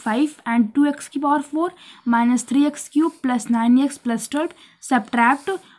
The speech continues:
five x cube minus three x स्क्वायर प्लस एट। इसमें भी इस दोनों value को sum करना है और फिर जो इसका जो answer आएगा, यानी जो value आएगा, उसे subtract करना है। तो कर देते हैं sum of x की पावर फ़ोर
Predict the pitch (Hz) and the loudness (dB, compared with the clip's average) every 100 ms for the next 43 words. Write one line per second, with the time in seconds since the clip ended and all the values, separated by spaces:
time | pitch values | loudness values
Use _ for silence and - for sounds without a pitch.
0 | _ - 233 254 285 294 294 - 311 269 | _ 0 2 4 2 0 -2 -2 2 4
1 | 247 240 - 269 277 277 - 202 196 240 | 4 2 0 -2 0 0 0 -2 -2 -2
2 | 220 - 202 175 - _ _ _ 269 277 | -2 -2 -4 -4 -14 _ _ _ -4 0
3 | 320 320 330 294 277 285 277 269 269 269 | 2 4 4 4 6 6 8 8 6 2
4 | - 269 277 302 302 339 415 - - 254 | 4 4 6 6 6 4 -2 -10 -10 -10
5 | 247 302 247 269 - 320 277 262 233 226 | 0 2 4 2 2 0 2 2 2 4
6 | 302 240 214 285 381 269 247 247 269 220 | 4 4 4 2 2 2 4 4 4 4
7 | 226 294 240 214 330 339 - - 247 302 | 6 6 6 4 2 2 -8 -4 -2 0
8 | 262 - 190 175 185 185 185 196 208 - | -2 -2 -6 -4 -8 -6 -6 -4 -6 -8
9 | - - - 285 339 302 269 302 294 294 | -20 -20 -6 0 2 4 4 4 6 6
10 | 269 277 302 - - _ _ _ _ _ | 8 8 6 0 -14 _ _ _ _ _
11 | _ _ - _ _ _ _ _ _ _ | _ _ -20 _ _ _ _ _ _ _
12 | _ _ _ _ _ - - 254 277 285 | _ _ _ _ _ -20 -4 2 4 2
13 | - 330 320 269 226 247 247 294 | 2 4 6 6 4 4 4 2